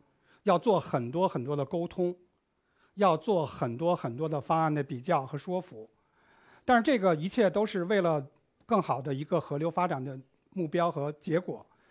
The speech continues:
这一切都值得。那么现在呢，就是来做微创设计的，还是非常像我们这样的事务所，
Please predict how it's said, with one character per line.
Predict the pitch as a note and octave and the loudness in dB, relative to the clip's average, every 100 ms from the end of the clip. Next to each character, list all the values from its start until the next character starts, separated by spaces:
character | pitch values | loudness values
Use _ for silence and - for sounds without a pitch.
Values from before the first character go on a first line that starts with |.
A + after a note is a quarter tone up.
| _ | _
这 | - | 2
一 | F#3 | 4
切 | D#3 | 4
都 | F3 F3+ | 0 -2
值 | - C#3 | -4 -2
得。 | E3+ B2+ - _ _ _ _ _ _ _ | -2 -2 -6 _ _ _ _ _ _ _
那 | B3 | 2
么 | B3 A3 F#3 D#3+ D3+ - - | 4 6 6 4 -2 -8 -4
现 | - A3 | 0 4
在 | B3 G#3 | 6 6
呢， | D#3+ C#3 C#3 C#3 _ _ _ _ | 4 0 -6 -12 _ _ _ _
就 | - F#3+ | -10 -6
是 | F3+ | -2
来 | D#3 D#3 | 0 0
做 | A#3 G3 D#3 C3+ - _ - | 2 2 0 -2 -14 _ -6
微 | F#3+ | -4
创 | G#3 F#3 | -2 -2
设 | E3 F#3 | 0 -2
计 | D3+ D3+ | 0 -4
的， | C3+ - | -4 -10
还 | - D3+ | -6 -6
是 | D#3+ | -6
非 | D#3+ F#3+ | -4 -2
常 | F#3 C#3 | -2 -2
像 | C#3+ F#3 C#3+ | -2 -4 -4
我 | |
们 | A#2+ | -6
这 | D3+ | -4
样 | E3 | -2
的 | D3+ | -4
事 | D3 G3 | -8 -8
务 | D#3 | -8
所， | D3+ B2+ G2+ | -8 -10 -14